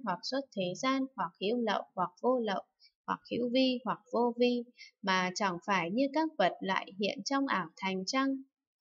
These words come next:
Thiện Hiện đáp: Bạch Thế Tôn, không. Bạch Thiện Thệ, không. Nhất định không có pháp nào hoặc thế gian, hoặc xuất thế gian, hoặc hữu lậu, hoặc vô lậu, hoặc hữu vi,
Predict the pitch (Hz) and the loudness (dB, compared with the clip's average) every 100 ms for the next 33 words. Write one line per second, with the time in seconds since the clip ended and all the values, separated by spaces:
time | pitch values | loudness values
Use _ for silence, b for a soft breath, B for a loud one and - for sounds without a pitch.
0 | B B - - - 190 185 - 226 269 | B B -4 -4 -2 0 0 0 2 2
1 | 294 - 196 165 - 180 185 262 262 262 | 0 -4 -4 -4 -4 -4 -4 0 0 0
2 | 262 262 262 262 226 160 - 190 - - | -2 -2 0 -2 -4 -6 -4 -4 -4 -4
3 | 190 - _ 262 262 262 _ B B B | -6 -6 _ -2 0 -2 _ B B B
4 | 247 277 202 180 - 254 269 262 240 - | 0 0 0 -2 -2 0 0 2 -2 0
5 | 294 294 208 180 170 165 180 - - 175 | -2 0 0 0 -2 -4 -6 -6 -6 -4
6 | 202 262 262 233 196 - - 269 - 180 | -2 0 0 -2 -6 -4 -4 -4 -6 -6
7 | 180 247 254 254 247 247 B B 180 170 | -6 -2 -2 -2 -8 -12 B B -6 -6
8 | 190 220 240 202 - - 180 - - 240 | -2 0 0 0 -2 -4 -6 -6 -2 0
9 | 254 208 - - _ 185 - - 214 254 | 2 0 -2 -6 _ -8 -8 -6 -4 0
10 | 254 254 | 2 2